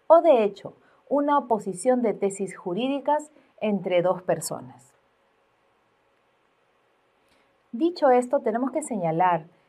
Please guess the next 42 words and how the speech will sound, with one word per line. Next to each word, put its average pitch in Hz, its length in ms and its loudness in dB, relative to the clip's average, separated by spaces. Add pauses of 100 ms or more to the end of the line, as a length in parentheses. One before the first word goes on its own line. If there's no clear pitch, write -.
(180)
que 208 140 0
la 202 100 2
solución 220 480 -4
pacífica 254 600 0
de 254 120 2
controversias 214 960 -2
aterriza 277 920 -2
en 214 180 -4
determinados 180 680 -4
principios 185 600 -10 (260)
especiales. 160 720 -6
El 226 100 -2
primero 277 420 2
de 277 180 4
ellos 320 300 -2 (100)
es 240 200 -4
aquel 240 400 0
que 254 100 0
señala 214 640 -2 (160)
la 196 220 2
prohibición 196 640 0
del 202 180 0
uso 202 180 -4
de 208 80 0
la 220 140 -2
fuerza, 294 400 2
el 175 80 -4
cual 214 160 2
está 214 220 -4
contemplado 233 760 0
en 226 140 -4
el 202 100 -4
artículo 214 500 -4
dos 240 240 -4
punto 226 400 -8
cuatro 196 360 -2
de 208 120 -4
la 160 180 -2
Carta 175 360 -6
de 160 60 0
la 139 160 -6
onu. 135 160 -16